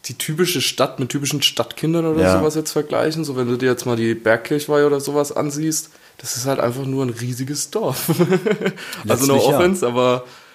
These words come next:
Speaker 1: also
Speaker 2: Und die
Speaker 1: ich bin's,
Speaker 2: Bergkirchweih
Speaker 1: ja.
Speaker 2: ist irgendwie auch eine der furchtbarsten Sachen überhaupt, Alter.
Speaker 1: Unglaublich, unglaublich furchtbar.
Speaker 2: Ich war einmal in meinem Leben dort und ich, ähm,
Speaker 1: Ja.
Speaker 2: fand's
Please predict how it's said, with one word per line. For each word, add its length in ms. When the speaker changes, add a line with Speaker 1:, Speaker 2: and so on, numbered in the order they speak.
Speaker 1:
also 140
Speaker 2:
Und 120
die 40
Speaker 1:
ich 280
bin's, 180
Speaker 2:
Bergkirchweih 540
Speaker 1:
ja. 60
Speaker 2:
ist 120
irgendwie 280
auch 180
eine 180
der 100
furchtbarsten 520
Sachen 240
überhaupt, 340
Alter. 240
Speaker 1:
Unglaublich, 760
unglaublich 520
furchtbar. 420
Speaker 2:
Ich 120
war 140
einmal 380
in 60
meinem 180
Leben 160
dort 200
und 180
ich, 240
ähm, 360
Speaker 1:
Ja. 140
Speaker 2:
fand's 540